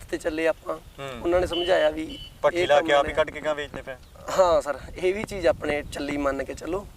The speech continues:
Speaker 1: ਲਿਖਾਰੀ ਤੋਂ ਪਹਿਲਾਂ, ਮੇਰੇ ਰਾਈਟਰ ਬਣਨ ਤੋਂ ਪਹਿਲਾਂ ਇਹ ਹੱਥਾਂ ਵਿੱਚ ਦੀ ਦਾਰੂ ਵੀ ਟੱਪੀ ਹੋਈ ਆ, ਮੰਨ ਕੇ ਚੱਲੋ। ਉਹ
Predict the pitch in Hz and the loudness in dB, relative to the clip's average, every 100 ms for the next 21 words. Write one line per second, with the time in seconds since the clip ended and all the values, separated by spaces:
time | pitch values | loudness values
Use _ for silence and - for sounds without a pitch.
0 | - 160 151 151 151 160 156 185 214 208 | -4 2 2 2 0 0 4 6 6 6
1 | 190 - - - - - 170 175 165 170 | 4 2 -10 -20 -20 2 4 6 6 4
2 | 165 143 - 160 - 151 170 185 - 165 | 0 0 -2 -4 -2 0 4 4 2 -2
3 | 143 143 143 139 135 160 - - 127 127 | -2 -6 0 0 0 -8 -8 -8 -8 -8
4 | 139 175 - - - - - - - - | -6 -6 -6 -20 -18 -14 -12 -12 -12 -8
5 | - 165 170 175 185 180 180 - 185 214 | 4 6 6 4 6 8 6 6 8 8